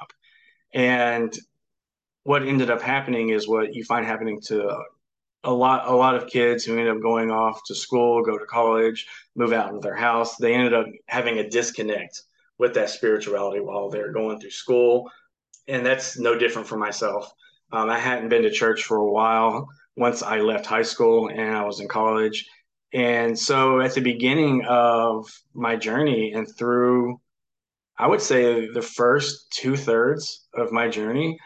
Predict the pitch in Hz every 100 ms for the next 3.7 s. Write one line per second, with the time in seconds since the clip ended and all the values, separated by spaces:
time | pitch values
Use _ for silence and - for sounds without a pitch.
0 | - _ - 123 123 123 120 113 107 -
1 | 123 135 139 110 120 139 117 104 98 101
2 | 113 139 156 120 117 110 127 127 - -
3 | 160 135 120 175 139 107 -